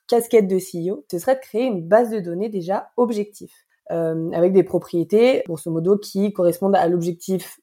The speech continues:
à atteindre et l'objectif, euh, en cours, effectif, quoi. Et ça, ça va nous permettre d'analyser et de suivre nos objectifs et leur réalisation. Donc, que ce soit sur moyen ou long terme,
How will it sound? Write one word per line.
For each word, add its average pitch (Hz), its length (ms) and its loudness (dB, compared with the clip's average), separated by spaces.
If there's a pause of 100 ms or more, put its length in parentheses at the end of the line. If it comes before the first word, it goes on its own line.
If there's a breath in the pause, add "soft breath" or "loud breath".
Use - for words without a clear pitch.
(140)
à 214 100 2
atteindre 226 500 0
et 208 100 6
l'objectif, 196 800 -4
euh, 170 280 -8
en 160 160 -4
cours, 240 340 2
effectif, 175 540 -4
quoi. - 320 -2
Et - 20 -6
ça, - 100 0
ça 226 140 0
va 170 120 2
nous 170 120 0
permettre 202 560 0
d'analyser 220 880 2
et 196 80 -4
de 180 160 -4
suivre 240 600 -2
nos 190 180 0
objectifs 180 640 -4
et 220 80 6
leur 202 160 6
réalisation. 190 600 -2 (160)
Donc, 165 100 -6
que 170 60 -4
ce 165 160 -2
soit 196 180 4
sur 185 180 0
moyen 180 360 4
ou 170 80 4
long 165 180 0
terme, 240 380 0